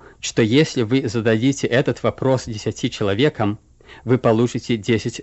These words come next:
различных ответов. Философы столетиями обыгрывали эту мысль. Тем не менее, истина — это что-то такое, что мы все должны признавать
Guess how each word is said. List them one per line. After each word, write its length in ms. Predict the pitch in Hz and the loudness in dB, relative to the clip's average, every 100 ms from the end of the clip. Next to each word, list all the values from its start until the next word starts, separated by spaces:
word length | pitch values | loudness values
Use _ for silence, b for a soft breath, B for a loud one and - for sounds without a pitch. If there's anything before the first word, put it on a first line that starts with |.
| - | -4
различных 640 | 117 104 92 87 - 117 | -2 -2 -4 -8 -6 -4
ответов. 580 | 135 160 185 - - - - _ _ _ _ b b | -4 -2 -2 -4 -10 -18 -20 _ _ _ _ b b
Философы 580 | - 139 196 - 139 120 | 0 2 2 2 -6 -6
столетиями 800 | - 120 147 202 - 113 107 117 B B | -4 0 2 2 0 0 0 -2 B B
обыгрывали 720 | 123 127 175 143 123 110 110 | -2 4 4 4 4 4 2
эту 320 | 123 110 - | 0 -2 -2
мысль. 400 | 156 190 - 104 - _ _ _ _ | -2 -2 -4 -10 -16 _ _ _ _
Тем 300 | - - 117 | -2 2 6
не 80 | 123 | 6
менее, 500 | 151 185 123 101 92 B B - | 6 6 4 2 -2 B B 0
истина — 580 | 190 - - 120 107 - | 0 0 0 2 2 2
это 340 | 156 165 147 | 0 2 -2
что-то 380 | - - 165 156 | -2 0 0 2
такое, 600 | 175 - 131 101 92 87 b b b | 0 2 2 4 2 -4 b b b
что 220 | - - | -4 2
мы 160 | 143 139 | 4 4
все 320 | - - 196 | 0 0 2
должны 440 | 180 139 113 139 | 4 2 4 2
признавать 760 | 143 135 120 117 107 113 143 | 2 0 2 4 6 4 4